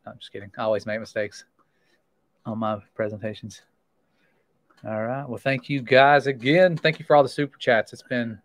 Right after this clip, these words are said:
an abundant blessing that we didn't, never ask for, never beg for, but it does help.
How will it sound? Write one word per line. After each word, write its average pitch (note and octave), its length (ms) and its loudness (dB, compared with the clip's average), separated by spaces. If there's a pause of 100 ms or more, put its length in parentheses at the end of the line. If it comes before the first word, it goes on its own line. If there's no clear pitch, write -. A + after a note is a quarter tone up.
(640)
an B2+ 60 -6
abundant B2 400 2
blessing A#2+ 400 0
that A2+ 100 -8
we A2+ 80 -6
didn't, A2 360 -8 (540)
never C#3 280 2
ask B2+ 180 4
for, C3 160 2
never A#2+ 200 0
beg A2+ 240 0
for, A#2 160 -4
but G#2+ 100 -4
it G#2+ 80 -10
does A2 200 -4
help. A2 280 -4